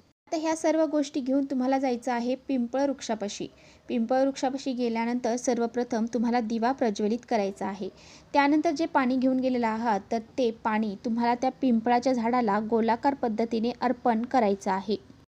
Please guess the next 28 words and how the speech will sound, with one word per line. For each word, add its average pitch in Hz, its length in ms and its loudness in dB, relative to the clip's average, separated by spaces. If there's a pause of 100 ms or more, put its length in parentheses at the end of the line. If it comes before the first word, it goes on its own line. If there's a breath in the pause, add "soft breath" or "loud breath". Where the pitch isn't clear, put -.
(360 soft breath)
यानंतर 339 500 2
तुम्हाला 302 560 4
त्या 269 200 2
झाडाला 254 580 2
हळद, 247 340 0 (140)
कुंकू, 254 320 -2
अक्षदा, 233 540 0 (100)
फुले 262 240 2
अर्पण 254 460 0
करायचे 220 420 0
आहेत 196 260 -2 (420 loud breath)
आणि 254 360 2
सात 269 340 2
प्रदक्षिणा 247 680 -2
झाडाला 226 360 0
घालताना 220 540 0 (120)
"ओम 277 220 4
नमो 262 240 4
भगवते 240 460 0
वासुदेवाय 220 640 0
नमः" 247 240 0
या 220 180 -2
मंत्राचा 220 540 0
प्रभावी 208 460 0 (100)
जप 247 140 0 (100)
करायचा 214 380 0
आहे. 196 240 -4 (460)
त्यानंतर 330 480 2